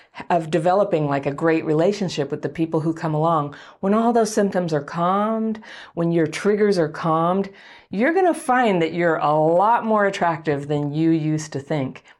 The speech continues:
And people are gonna take an interest in you. You being yourself without all that fear and kind of push, pull,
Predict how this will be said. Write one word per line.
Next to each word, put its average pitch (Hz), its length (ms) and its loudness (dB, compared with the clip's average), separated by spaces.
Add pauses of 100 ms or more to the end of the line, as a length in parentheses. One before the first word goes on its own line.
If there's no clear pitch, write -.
And 156 140 -4
people 240 300 0
are 240 80 2
gonna 208 180 2
take 175 200 -4
an 185 80 -2
interest 196 420 -2
in 135 160 -2
you. 139 240 -10 (540)
You 240 440 2
being 240 380 4
yourself 202 600 0
without 180 280 2
all 170 140 2
that 151 220 0
fear 220 560 4
and 151 440 0
kind 175 200 0
of 143 480 -6
push, 208 420 2
pull, 196 420 2